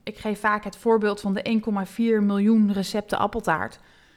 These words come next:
Dat is natuurlijk in grote lijnen allemaal duplicate. Het is allemaal appels met rozijnen, met kaneel, met suiker. Je maakt een deegbal, je flikkert het erin, je stopt het in de oven en je hebt het. Nou, als dat één komma vier miljoen keer op het web staat, is dat duplicate, hoe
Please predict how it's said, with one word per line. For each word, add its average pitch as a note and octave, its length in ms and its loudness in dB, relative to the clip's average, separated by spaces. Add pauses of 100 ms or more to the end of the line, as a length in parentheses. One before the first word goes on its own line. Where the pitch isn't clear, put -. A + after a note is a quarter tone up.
(420)
Dat C4+ 160 0
is D#4 60 0
natuurlijk C#4+ 280 -2
in C4+ 60 2
grote C#4 380 4
lijnen A3+ 280 6
allemaal B3+ 280 6
duplicate. B3+ 600 -4
Het A#3+ 140 -4
is B3+ 60 -4
allemaal B3+ 260 4
appels C4 300 0
met A#3 140 0
rozijnen, A#3 460 2
met G#3+ 140 -4
kaneel, A#3+ 340 2
met G#3+ 160 0
suiker. B3 480 -2 (320)
Je A3 120 -2
maakt B3+ 220 4
een A3+ 120 2
deegbal, A3 400 2
je G#3+ 120 -4
flikkert B3+ 300 -6
het A3+ 100 -6
erin, G#3+ 300 0
je G#3+ 160 0
stopt C4 220 -8
het A3 100 -10
in A3+ 100 0
de A3 80 -2
oven G3 340 -2 (360)
en A#3 140 2
je G#3+ 80 2
hebt A#3+ 240 -2
het. - 260 -10 (500)
Nou, A3+ 180 -4
als A3+ 120 -4
dat C#4 160 -4
één D4 180 6
komma B3 220 4
vier C4+ 260 2
miljoen A#3+ 300 8
keer B3+ 120 -2
op G3+ 80 -2
het F#3+ 80 -4
web A#3 180 0
staat, F#3 240 -4
is G#3 160 -2
dat F#3+ 200 0
duplicate, A3+ 540 -2
hoe G#3 200 0